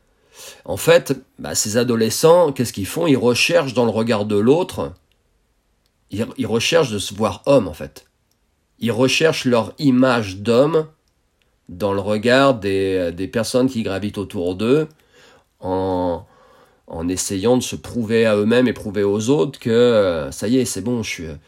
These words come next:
je suis un homme, regarde ce que je suis capable de faire. Regarde le courage que j'ai, regarde comme je suis téméraire. Euh,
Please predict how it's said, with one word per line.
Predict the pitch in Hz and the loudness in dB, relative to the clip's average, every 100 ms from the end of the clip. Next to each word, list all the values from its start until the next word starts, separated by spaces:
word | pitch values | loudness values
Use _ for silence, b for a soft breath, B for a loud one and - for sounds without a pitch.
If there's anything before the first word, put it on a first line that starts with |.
| b | b
je | |
suis | - | -8
un | 101 123 | -2 0
homme, | 117 | 0
regarde | 95 110 110 | -2 -4 -4
ce | - | -6
que | 95 | -12
je | |
suis | - | -10
capable | 101 90 98 | -8 -8 -6
de | 113 | -8
faire. | - 131 95 78 - _ _ _ _ _ | -2 -2 -2 -10 -18 _ _ _ _ _
Regarde | 107 110 110 | -8 -4 -4
le | 107 | -4
courage | - 113 117 | -4 -2 -2
que | - | -2
j'ai, | 117 139 | 0 2
regarde | 120 120 117 | 2 0 -2
comme | 123 | -4
je | 107 | -6
suis | 123 | -6
téméraire. | 123 127 131 127 82 78 _ _ _ _ _ _ _ _ _ _ _ _ _ _ _ _ - B B B B B B B B - | 0 2 4 2 0 -12 _ _ _ _ _ _ _ _ _ _ _ _ _ _ _ _ -20 B B B B B B B B -12
Euh, | 98 113 113 110 110 107 107 107 104 104 95 | -6 -4 -4 -4 -4 -4 -4 -6 -6 -6 -8